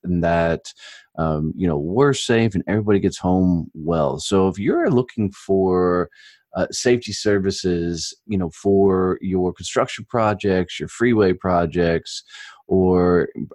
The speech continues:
almost anything, reach out to Point Blank Safety Services. They're, they're really doing good things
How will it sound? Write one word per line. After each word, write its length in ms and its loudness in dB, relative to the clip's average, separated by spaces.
almost 340 0
anything, 640 -2
reach 240 -2
out 160 2
to 60 -6
Point 320 -2
Blank 240 -2
Safety 400 -4
Services. 800 -8
They're, 460 -2
they're 220 0
really 360 -2
doing 360 0
good 340 0
things 540 0